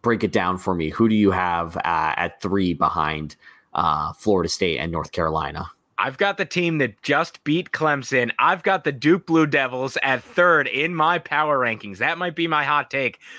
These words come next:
Speaker 2: but they proved it on the field. I don't know if it'll last, but they looked good. They handled Clemson well. Mike Elko looks like a great coach.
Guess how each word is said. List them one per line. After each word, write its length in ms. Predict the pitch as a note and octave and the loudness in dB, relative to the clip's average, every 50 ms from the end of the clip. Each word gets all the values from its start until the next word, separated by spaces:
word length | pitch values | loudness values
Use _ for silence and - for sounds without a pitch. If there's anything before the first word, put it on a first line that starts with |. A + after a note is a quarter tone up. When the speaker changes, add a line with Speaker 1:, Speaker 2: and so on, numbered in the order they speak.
| - - - | -18 -8 -4
Speaker 2:
but 120 | C3 B2+ | -2 0
they 120 | D3+ D#3+ | 2 0
proved 340 | D3 - - F3 G3 G3 D#3 | 0 0 0 0 0 2 2
it 80 | G3 F#3+ | 0 0
on 120 | F#3+ F#3 | 0 0
the 60 | F3 | -2
field. 400 | D#3+ - - F3+ F3 F3 F3 D#3+ - - | -4 -2 0 2 4 4 2 2 0 -2
I 120 | B2+ C#3+ | -2 -2
don't 140 | D3 D#3 D#3 | -2 -2 -2
know 120 | D3+ D3+ C#3+ | -2 -2 -2
if 140 | C3 - | -2 -2
it'll 200 | C#3+ C3 A#2 A2 | -2 -2 -2 -2
last, 560 | A2+ B2 C#3 D#3+ F#3 G#3+ A#3 - - - - - _ - - - - - _ _ | -2 0 0 0 0 0 -2 -6 -10 -16 -18 -20 _ -20 -20 -20 -20 -20 _ _
but 160 | - B2+ A#2 B2 | -6 -4 -2 0
they 100 | D3 D3+ | 0 0
looked 320 | D3 D3 C#3+ B2 - - | 2 0 0 -2 -4 -4
good. 400 | - D#3+ E3+ F#3 G#3 A3 A3+ G#3 - _ _ | 2 4 4 6 6 4 2 -2 -8 _ _
They 140 | - C#3 C3+ | -4 -4 -2
handled 340 | B2 D3+ D#3 D#3 D3+ D3 - | -2 -2 -2 -2 -2 -4 -4
Clemson 400 | - D#3 C#3+ B2+ - C#3 C3 B2+ | -2 -4 -2 -2 -4 -4 -2 2
well. 380 | C#3 D3 E3 F#3 F#3+ F#3+ - - | 2 4 4 4 2 2 -2 -2
Mike 240 | C3 C#3 C#3+ C#3 - | -2 -2 -2 0 0
Elko 280 | D3 D3 C#3 - C#3+ C#3 | -2 -4 -2 -2 -2 -2
looks 220 | C3+ C3 - - | -2 -4 -4 -6
like 120 | C3+ G2+ | -6 -6
a 60 | G#2+ F#2+ | -6 -8
great 400 | F2 - A2+ B2+ D#3+ F#3+ - - | -8 -6 -2 0 0 0 0 0
coach. 420 | - F#3+ F#3 F#3 F3+ - - - | 2 2 4 2 2 -2 -8 -16